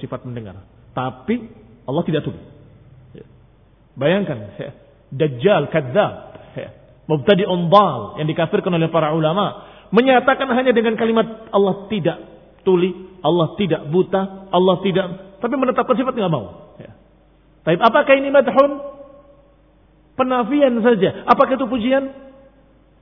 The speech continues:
Tidak, bukan pujian. Kenapa?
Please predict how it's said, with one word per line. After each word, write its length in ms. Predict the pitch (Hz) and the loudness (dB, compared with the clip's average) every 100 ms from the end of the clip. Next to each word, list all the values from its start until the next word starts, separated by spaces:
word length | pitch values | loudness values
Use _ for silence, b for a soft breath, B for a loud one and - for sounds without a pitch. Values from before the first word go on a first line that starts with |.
| _ _ _ _ _ _ _ _ _ _ - | _ _ _ _ _ _ _ _ _ _ -8
Tidak, 400 | 196 131 - - | -6 -6 -8 -6
bukan 240 | 180 151 | -4 -4
pujian. 320 | 139 104 - - - _ _ _ | -6 -8 -14 -18 -20 _ _ _
Kenapa? 560 | 220 240 156 160 - | 0 2 2 -4 -8